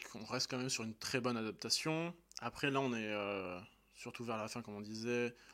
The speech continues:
on reste sur quelque chose, euh, d'assez compliqué, on va dire, à décrire, parce que c'est fidèlement le jeu, mais quand t'as fait le jeu aussi récemment que, comme moi,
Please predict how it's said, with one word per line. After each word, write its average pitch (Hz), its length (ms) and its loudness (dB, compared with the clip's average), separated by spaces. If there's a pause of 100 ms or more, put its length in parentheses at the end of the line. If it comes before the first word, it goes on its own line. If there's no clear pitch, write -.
(100)
on - 60 -12
reste 120 240 0
sur 110 380 0
quelque - 200 -6
chose, 131 400 4
euh, 110 320 0 (380)
d'assez 117 260 2
compliqué, 135 420 -2
on 135 80 0
va 123 100 0
dire, 127 200 2
à 120 260 2
décrire, 127 420 0
parce - 160 -2
que 120 100 -4 (960)
c'est 143 500 6 (180)
fidèlement 127 680 2 (180)
le 127 140 2
jeu, 127 360 4 (680)
mais 135 280 4
quand 131 160 -2
t'as 123 100 -2
fait 147 140 0
le 131 100 -2
jeu 135 420 2 (840)
aussi 143 260 6
récemment 135 380 4
que, 123 180 -4 (480)
comme 117 140 -4
moi, 123 420 2